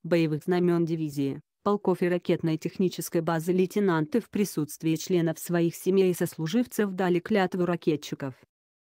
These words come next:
После этого командиры воинских частей подразделений вручили подчинённым лейтенантам форму одежды,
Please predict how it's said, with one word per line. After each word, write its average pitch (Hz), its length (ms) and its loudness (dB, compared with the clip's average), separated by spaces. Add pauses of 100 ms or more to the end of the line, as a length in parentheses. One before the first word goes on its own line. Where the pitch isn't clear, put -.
(100)
После 175 400 2
этого 156 240 -2
командиры 180 580 2
воинских 165 600 0
частей 165 460 -2
подразделений 185 800 2
вручили 175 440 0
подчинённым 185 720 0
лейтенантам 185 760 0
форму 165 320 0
одежды, 147 580 -4